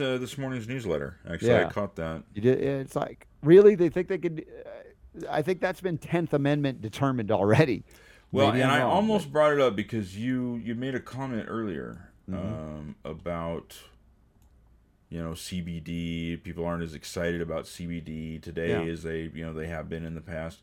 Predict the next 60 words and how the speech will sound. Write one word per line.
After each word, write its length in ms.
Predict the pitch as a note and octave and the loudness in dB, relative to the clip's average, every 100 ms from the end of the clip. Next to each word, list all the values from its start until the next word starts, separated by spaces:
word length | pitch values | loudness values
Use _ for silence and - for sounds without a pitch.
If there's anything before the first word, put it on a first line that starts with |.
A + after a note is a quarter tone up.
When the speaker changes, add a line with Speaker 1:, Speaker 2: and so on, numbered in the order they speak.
| _ - - | _ -20 -16
Speaker 2:
Mm-hmm. 140 | G#2 B2+ | -12 -8
Speaker 1:
And 120 | E3 A#2+ | -2 0
I 80 | |
think, 320 | C3+ F#3+ F#3+ - | 0 0 -2 -2
and 140 | C#3 | 0
I 80 | D3+ | 0
think 220 | D3+ A3 | 2 0
that's 300 | F3+ A#2+ - - | 0 -2 -4 -12
true. 720 | - - B2 B2+ C3 C#3 D3+ D3 - | -12 -6 -4 0 -2 -4 -8 -14 -8
Um, 580 | G#2 G#2+ G#2+ G#2+ G#2+ G#2 | -2 0 2 2 0 -2
be-, 220 | G#2 - | -4 -6
and, 160 | A#2 A2 | -6 -4
and, 200 | G2 A2+ | -4 -4
you 100 | A#2+ | -2
know, 100 | A#2 | 0
they 120 | A#2+ | 0
ha-, 180 | C#3 - | 0 -4
the, 100 | A#2 | 0
Speaker 2:
But 100 | A#2+ | 2
just 140 | E3+ | 2
Speaker 1:
the 60 | A2+ | 2
Speaker 2:
try 120 | D3 | 4
to 100 | D#3+ | 6
Speaker 1:
reason 80 | C3 | 6
Speaker 2:
take 160 | D3+ C#3+ | 6 6
Speaker 1:
for 60 | |
Speaker 2:
it 60 | B2+ | 8
away. 300 | B2+ D3 F#2 | 10 10 10
I 80 | A2 | 6
don't 160 | D3 | 4
think 140 | D3 B2+ | 0 -2
they're 80 | |
gonna 120 | B2 C3+ | -2 0
be 100 | C#3 | 0
able 160 | C#3 | 0
to 80 | C3+ | -2
do 140 | C3+ - | -4 -6
that. 180 | - - - _ _ _ - | -8 -14 -20 _ _ _ -8
Speaker 1:
Yeah, 240 | D3+ - E2+ | -6 -6 -8
well, 260 | B2 F3 D3 | -2 -2 0
look, 260 | D3+ C#3 | 2 2
Speaker 2:
They 100 | - | 2
Speaker 1:
it 80 | B2+ | 2
Speaker 2:
try, 160 | B2+ C3+ | 6 6
Speaker 1:
doesn't 200 | F2+ A2 | 6 2
mean 120 | D3+ | -2
Speaker 2:
maybe. 100 | C#3+ | -2
Speaker 1:
C 160 | - D#3+ | -2 0
B 100 | A#2+ | 0
D 260 | A#2 C3 | 0 0
is 200 | G2+ F2+ | 0 0
not 380 | G#2 G2+ F#2+ - _ | 0 2 0 -2 _
important 640 | F2 E2 - A#2+ F2 E2+ - | -8 -8 -6 -6 -6 -10 -8
or 140 | - E2+ | -4 -4
that 140 | D2+ | -4
C 160 | - G#2 | -6 -6
B 120 | F2+ | -6
D 140 | D#2 | -8
doesn't 440 | D#2+ E2+ E2 - C2 | -6 -6 -6 -10 -8
work. 340 | G2 G#2 - | -6 -6 -8